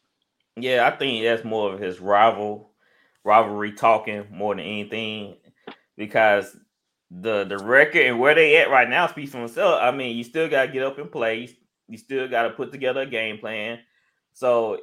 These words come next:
even though he might have greater talent this year,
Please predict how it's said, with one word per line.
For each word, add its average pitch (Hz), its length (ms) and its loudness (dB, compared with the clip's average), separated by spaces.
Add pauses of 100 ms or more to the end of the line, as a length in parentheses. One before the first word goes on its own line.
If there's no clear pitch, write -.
even 165 200 -8
though 156 160 4
he 156 140 -4
might 143 220 -2
have 127 240 -2
greater 127 360 -2
talent 127 420 -6
this 170 260 -16
year, 208 300 -12